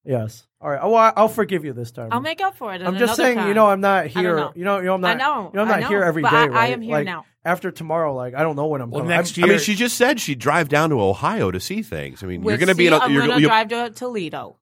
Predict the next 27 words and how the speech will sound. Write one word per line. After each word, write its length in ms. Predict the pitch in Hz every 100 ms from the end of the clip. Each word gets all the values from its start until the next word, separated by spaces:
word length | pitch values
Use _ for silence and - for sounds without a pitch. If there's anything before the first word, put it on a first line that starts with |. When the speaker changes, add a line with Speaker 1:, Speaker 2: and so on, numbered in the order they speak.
| _ 143
Speaker 1:
Are 80 |
Speaker 4:
There 80 | 170
you 60 | 208
Speaker 1:
you? 60 | 226
Speaker 4:
go. 100 | 226
Speaker 2:
See? 320 | 214 262 294 _ _ _ _
Speaker 1:
Okay, 360 | 160 160 139 139 135 _
Toledo. 520 | - 131 143 185 - 143
Speaker 2:
Boo. 80 | - - - 151
Speaker 1:
Okay, 300 | 175 180 143
done. 380 | 170 160 139 117 - - 143
I'll, 140 | 156 - 139
I'll 80 | 131
believe. 280 | 147 156 -
You 120 | 165
know 100 | 175
what? 160 | 202 151
I'll 80 | 151
believe 240 | 135 135
it 60 | 131
when 220 | 127 123
I 60 | -
see 100 | 120
it. 80 | 117
Speaker 2:
Ugh. 640 | - 175 - 147 - - - - -
Speaker 1:
I'm 100 | 165
kidding. 420 | 156 175 147 127